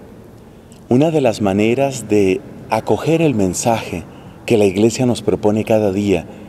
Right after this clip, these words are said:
especialmente en el Santo Evangelio, es preguntarse uno, ¿qué aspecto del poder de Dios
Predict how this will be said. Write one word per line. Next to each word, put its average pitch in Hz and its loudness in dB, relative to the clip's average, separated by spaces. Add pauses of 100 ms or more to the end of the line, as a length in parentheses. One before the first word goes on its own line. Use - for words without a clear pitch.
(300)
especialmente 110 2
en 104 2
el 85 -2
Santo 98 -2
Evangelio, 90 -2 (920)
es 139 0
preguntarse 131 0
uno, 95 -2 (1300)
¿qué 170 2
aspecto 170 -2
del 98 0
poder 101 0
de 131 0
Dios 104 0